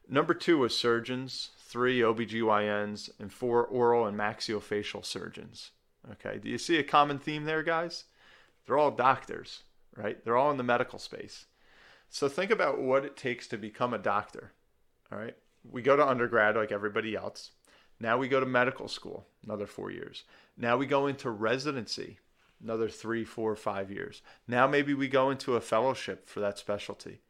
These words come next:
And before you know it, we're making a fantastic income, but we're in our early thirties oftentimes. Okay, so you could kiss by, kiss goodbye, <laughs> uh, millionaire by twenty-five or millionaire by thirty.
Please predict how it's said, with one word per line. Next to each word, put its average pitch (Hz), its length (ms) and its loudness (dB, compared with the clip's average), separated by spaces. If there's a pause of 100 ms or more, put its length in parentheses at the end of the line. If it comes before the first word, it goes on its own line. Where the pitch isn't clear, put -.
(460)
And 131 160 0
before 156 360 2
you 147 120 4
know 165 220 4
it, 113 100 4
we're 123 160 2
making 127 380 2
a 104 60 -2
fantastic 117 800 2
income, 123 500 -4 (580)
but 156 380 2
we're 127 340 6
in 123 180 -4
our 117 120 6
early 113 320 0
thirties 104 680 -4 (180)
oftentimes. - 840 -10 (420)
Okay, 113 240 0
so 127 160 -2
you 123 120 0
could - 220 -4
kiss 143 220 0
by, 113 540 4 (220)
kiss - 180 -6
goodbye, 113 600 2
<laughs> 131 140 -8
uh, 107 240 -2
millionaire 113 440 0
by 110 160 -2
twenty-five 107 720 -2
or 107 60 -10
millionaire 101 460 -4
by 95 160 -8
thirty. 104 420 -6